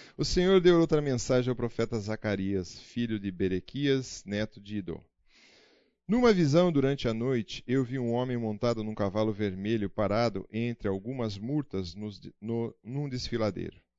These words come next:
Tras dele havia cavaleiros montados em cavalos vermelhos, marrons e brancos. Perguntei eu ao anjo que falava comigo: "Meu senhor, o que significa estes cavalos?"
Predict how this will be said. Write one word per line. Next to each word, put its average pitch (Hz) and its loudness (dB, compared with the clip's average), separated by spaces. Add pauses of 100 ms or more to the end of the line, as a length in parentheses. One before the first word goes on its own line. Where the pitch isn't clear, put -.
(420)
Tras 131 4
dele 170 6
havia 135 2
cavaleiros 117 -2
montados 113 -4
em 113 -8
cavalos 107 -2
vermelhos, 113 -2
marrons 104 -4
e 107 -6
brancos. 101 -6
Perguntei 170 2
eu 185 0
ao 143 0
anjo 135 -2
que 135 -12
falava 117 -2 (140)
comigo: 92 -8 (260)
"Meu 165 4
senhor, 127 2
o 139 0
que 160 -4
significa 123 -6
estes 123 -4
cavalos?" 98 -10